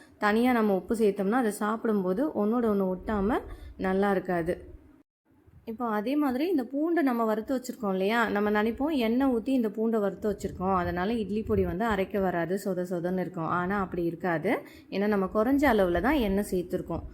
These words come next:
சப்போஸ் உங்களுக்கு நிறைய எண்ணெய் சேர்க்குற மாதிரி தோணுச்சுன்னா, அதை நீங்க வந்து வடிச்சுக்கலாம். அதாவது, அந்த பூண்டு பொடியை வந்து ஒரு பெரிய வடிகட்டியில நம்ம போட்டு வச்சிட்டோம்னா, அந்த எண்ணெயெல்லாம் இறங்கிடும். இப்போ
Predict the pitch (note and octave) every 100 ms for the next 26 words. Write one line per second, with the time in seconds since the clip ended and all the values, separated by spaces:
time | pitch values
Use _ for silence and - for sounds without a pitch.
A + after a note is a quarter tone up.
0 | - - - F#3 G#3 G#3+ G#3 F#3 F3+ F3+
1 | F3+ B3+ C#4+ G#3+ G#3 A#3+ A#3 G3 G#3 G#3+
2 | G3 F#3 G3 A#3 F#3+ F3+ F3 G3+ D#4+ C#4+
3 | G#3 F#3 F3+ F3 A3 C#4+ F#3+ F#3+ G3 G3
4 | F3 - - - - - F#3+ F#3 G#3 G3+
5 | F#3 A3 A#3+ A#3 G#3 F#3+ F3+ F#3 D#4 C#4
6 | G#3+ G3+ A#3+ G#3 G3 G#3 G#3+ G#3 F#3 G3
7 | B3+ G3+ F3+ F#3 F3+ F#3+ G3 F3+ F3 B3
8 | G#4+ A#3 G3 F#3+ G#3+ F#3+ E3+ A#3+ G#3 E3+
9 | D#3+ E3+ - - - - - - - -
10 | - A#3+ F4+ B4